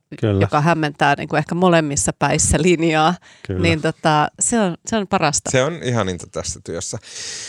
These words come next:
Speaker 3: Ähm, mul, niinku, nyt on ollut tämmönen hirveä pömpsis tekoälyn suhteen. Chat G P T:tä ootte varmasti tekin kokeilleet. Sitten sitä ennenhän kaikki ihasteli Midjourneyin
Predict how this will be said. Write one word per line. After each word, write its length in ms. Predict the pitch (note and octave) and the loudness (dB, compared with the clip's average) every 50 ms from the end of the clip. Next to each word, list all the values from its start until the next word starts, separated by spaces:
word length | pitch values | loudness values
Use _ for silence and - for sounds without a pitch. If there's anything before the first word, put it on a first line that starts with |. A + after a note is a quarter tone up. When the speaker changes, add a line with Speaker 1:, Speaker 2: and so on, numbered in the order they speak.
| - - - - _ _ - - | -16 -18 -20 -20 _ _ -2 2
Speaker 3:
Ähm, 260 | B2 B2 B2+ B2+ C3 C3 - _ _ _ - | 2 4 4 4 2 -2 -6 _ _ _ -6
mul, 280 | E3 D#3+ D#3 E3+ D#3+ | -2 2 2 2 2
niinku, 400 | C#3+ - D#3 C#3 - E3+ E3 C#3+ B2+ - - - _ _ _ _ _ _ _ _ _ - B2+ - - | 2 0 -2 -2 2 2 2 2 2 -2 -10 -20 _ _ _ _ _ _ _ _ _ -10 -8 -2 0
nyt 360 | E3+ A3 A#3 - - - - _ _ _ _ _ _ _ _ - | 2 0 0 0 -6 -20 -20 _ _ _ _ _ _ _ _ -2
on 340 | - C#3+ C3 B2+ B2 B2 A#2+ - _ - | 2 2 2 2 0 -2 -4 -6 _ 0
ollut 240 | C#3 C#3 C#3 - - | 2 2 2 0 0
tämmönen 260 | - B2 A#2+ A#2+ A2+ | -2 0 2 2 2
hirveä 600 | A#2+ E3 E3+ F#3 F3 C3 B2+ A#2 G#2 G2 F#2+ F#2 - - | 4 4 2 2 2 2 4 4 4 4 2 0 -2 0
pömpsis 760 | - B2+ B2+ A#2+ A2 A#2 - - A2+ G2 F2+ - - - - _ - | 4 4 4 4 2 -2 -4 -4 -2 -2 -2 -2 -4 -6 -8 _ 0
tekoälyn 800 | B2 A2+ - - B2+ A2 E2 F#2 G2+ F#2 F2+ F2 F2 D#2+ D#2 - - _ _ - | 0 0 2 2 0 0 0 0 0 0 -2 -2 -4 -10 -14 -18 -20 _ _ -18
suhteen. 600 | - - F#2 - - _ - D#3 D#3+ D#3+ D#3 C3 - - - | -14 -14 -14 -14 -8 _ 0 2 2 2 0 -4 -6 -6 -2
Chat 180 | C3+ A#2 - | -2 -2 0
G 60 | - - | 0 0
P 360 | A2+ G#2+ F#2+ G2+ G2+ G2 - | 0 2 2 2 2 2 2
T:tä 320 | - E2+ F#2+ F2 - - | 0 -2 -2 -2 -2 -6
ootte 220 | - F#2 - - E2 | -8 -8 -10 -10 -10
varmasti 340 | F#2+ F2+ F2 E2+ - - - _ | -10 -10 -10 -12 -14 -16 -16 _
tekin 360 | - G2 - G#2+ F#2 F2 D#2+ - - _ _ | -12 -10 -8 -8 -10 -10 -12 -18 -20 _ _
kokeilleet. 760 | - - - - A#2 A#2 B2 C3 C3 C3 B2 A#2+ A#2 - - - | -18 -14 -8 -4 -2 -2 0 2 2 2 2 0 -2 -6 -10 -14
Sitten 500 | - - A#2 G#2+ _ - A#2 G#2 G2 F2+ - - - - - _ _ _ | -10 -8 -8 -6 _ -2 -2 -2 -2 -4 -12 -16 -20 -20 -20 _ _ _
sitä 340 | - - A#2 - - B2 A#2 | -6 -6 -2 0 2 2 2
ennenhän 500 | A2+ G#2+ G#2 G#2 G2 F#2 F2+ F#2+ G2+ F#2 F2+ | 2 0 0 0 -2 -2 -2 -4 -6 -6 -4
kaikki 340 | - A#2 G#2 G2 - - F2 | -2 -2 -2 -2 -2 -6 -6
ihasteli 420 | F#2+ G2+ G#2+ G2 - - F2+ F2+ | -4 -4 -4 -4 -6 -6 -6 -6
Midjourneyin 840 | F#2 G2 G2+ G2 F2 - - G#2+ G2 F#2 E2+ E2 F2 F2 E2 D2+ | -4 -4 -6 -6 -8 -6 -4 -4 -2 -2 -4 -4 -6 -6 -6 -6